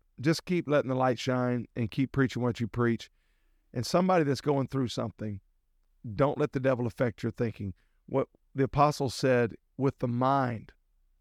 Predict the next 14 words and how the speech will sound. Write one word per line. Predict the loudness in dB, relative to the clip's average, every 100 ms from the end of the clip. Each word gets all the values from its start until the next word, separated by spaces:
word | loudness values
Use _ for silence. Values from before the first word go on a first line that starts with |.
| -6
I | -4
will | -4
serve | -4 -4
the | -4
Lord." | -6 -8 -10 -18 _ _ _ _ _ _
The | -6
place | 2 4 4 2
of | 0
victory, | 2 0 -2
the | -2
place | 2 0 0
of | -2
redemption | 0 0 0 -4 -6 -6
was, | -6 -4 -4